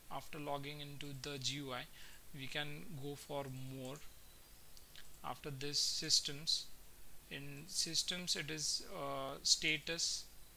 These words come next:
When you go to status, you get this screen, and here you can see the database, database data. So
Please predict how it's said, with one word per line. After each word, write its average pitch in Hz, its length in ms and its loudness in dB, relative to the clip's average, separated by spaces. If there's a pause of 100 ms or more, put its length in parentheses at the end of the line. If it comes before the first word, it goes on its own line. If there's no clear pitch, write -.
(500)
When 151 180 -2
you 160 40 -4
go 160 140 -2
to 175 140 -2
status, 165 460 4
you 165 80 0
get 156 280 2
this 170 120 4
screen, 147 400 2 (540)
and 135 300 4 (220)
here 156 180 2
you 165 140 0
can 170 200 0
see 156 300 4 (340)
the 147 80 0
database, 139 800 6 (160)
database 156 640 4
data. 139 320 4 (440)
So 143 440 0